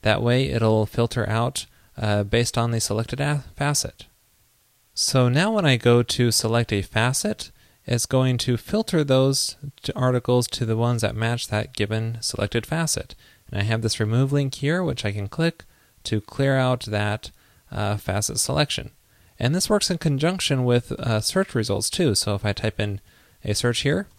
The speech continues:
it's going to only show the facets which match that given search, and the numbers are going to update properly. And that's how you can do facets. It's a really nice feature to have alongside your search.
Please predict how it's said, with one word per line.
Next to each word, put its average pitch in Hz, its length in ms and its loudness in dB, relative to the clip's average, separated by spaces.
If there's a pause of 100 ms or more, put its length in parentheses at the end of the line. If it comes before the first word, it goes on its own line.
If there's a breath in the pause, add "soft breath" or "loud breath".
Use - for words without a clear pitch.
(560 soft breath)
it's 123 180 -2
going 123 340 2
to 123 160 0
only 139 260 2
show 127 320 4
the 113 200 0
facets 110 640 -2
which 101 180 -2
match 110 460 -2
that 107 280 -2
given 101 280 -2
search, 139 400 0 (500 soft breath)
and 113 420 2
the 110 440 0 (240)
numbers 117 360 2
are 104 40 0
going 107 220 0
to - 60 -8
update - 340 -4
properly. 107 560 -2 (520)
And 123 280 2
that's 156 240 2
how 156 80 2
you 156 140 4
can 143 140 0
do 143 120 4
facets. - 640 -2
It's - 180 -2
a 113 60 4
really 180 240 2
nice 165 240 2
feature 156 280 2
to 170 80 2
have 135 320 2
alongside 127 560 2
your 117 100 2
search. - 520 -4